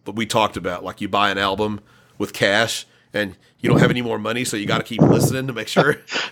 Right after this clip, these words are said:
Speaker 2: Yeah.
Speaker 1: You gotta listen to it a lot before you just call it a crap album. Like, nowadays, you listen to half of an album on YouTube and you're like, "This sucks. I'm not ever listening to it again."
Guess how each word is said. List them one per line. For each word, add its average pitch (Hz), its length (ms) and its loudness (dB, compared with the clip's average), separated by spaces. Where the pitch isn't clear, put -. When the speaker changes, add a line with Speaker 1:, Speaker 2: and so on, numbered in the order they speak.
Speaker 2:
Yeah. 113 260 2
Speaker 1:
You - 80 -14
gotta 110 240 2
listen 135 280 0
to 127 80 4
it 110 60 2
a 104 40 0
lot 113 260 4
before 110 280 2
you 101 100 -2
just 98 220 -8
call 107 200 2
it 95 80 -2
a - 40 -6
crap 113 340 4
album. 107 300 2
Like, 101 180 -2
nowadays, 104 420 2
you 101 60 -4
listen 110 200 -4
to 104 60 2
half 113 240 2
of 110 80 0
an 104 60 0
album 104 340 2
on 101 140 -2
YouTube 101 320 -4
and 98 80 -6
you're 95 100 -4
like, 90 160 -8
"This 113 200 -2
sucks. 101 400 -2
I'm 98 80 -6
not 98 120 -2
ever 95 180 -2
listening 92 280 -4
to 92 140 -4
it 87 60 -10
again." - 300 -4